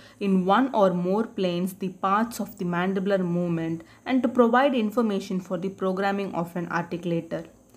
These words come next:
To put in simple words, a pantograph is a device that records the movements in all three planes.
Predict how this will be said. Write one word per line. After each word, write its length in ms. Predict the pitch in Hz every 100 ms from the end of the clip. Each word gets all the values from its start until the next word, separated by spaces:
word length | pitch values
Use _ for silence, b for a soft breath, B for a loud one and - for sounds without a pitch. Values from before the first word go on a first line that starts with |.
| B B B B B _ _ _ _ -
To 60 | 240
put 240 | 254 262
in 160 | 302 302
simple 400 | 247 233 262 226
words, 420 | 185 185 185 -
a 120 | 175
pantograph 640 | 175 202 233 254 247 247 226
is 120 | -
a 60 |
device 460 | 165 190 196 214 220
that 200 | - 175
records 440 | 170 180 226 233
the 120 | - 202
movements 640 | 190 196 208 175 180 -
in 200 | 185 175
all 320 | 175 190 208
three 280 | 214 185 190
planes. 640 | 185 180 175 180 170 -